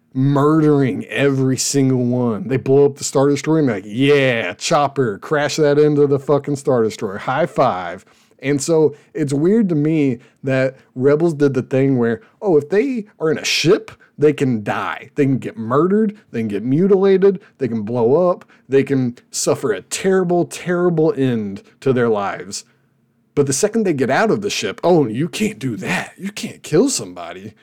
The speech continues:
You can't, you can't do that. Oh, you push him off the edge. He's not dead. He's not dead." Like, I get censorship, but you're still murdering <laughs> people. It doesn't make sense in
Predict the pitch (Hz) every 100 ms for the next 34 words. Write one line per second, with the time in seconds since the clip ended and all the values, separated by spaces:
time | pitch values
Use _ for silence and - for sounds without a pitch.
0 | - 247 - 139 - _ _ - - -
1 | 95 107 98 90 196 165 143 - _ -
2 | 196 127 - 175 190 175 170 180 180 131
3 | 127 90 - 104 113 220 101 123 165 _
4 | 220 107 87 101 - 196 - 220 - _
5 | _ _ _ - 135 120 123 147 - 110
6 | 123 165 151 180 190 - _ _ _ _
7 | _ 160 143 - _ _ _ _ _ _
8 | _ _ - - 240 139 135 117 147 180
9 | 156 135 98 110 - - 170 - - 160
10 | - 143 - 151 - _ - - _ _
11 | 160 160 151 180 175 160 151 - 156 139
12 | 143 135 123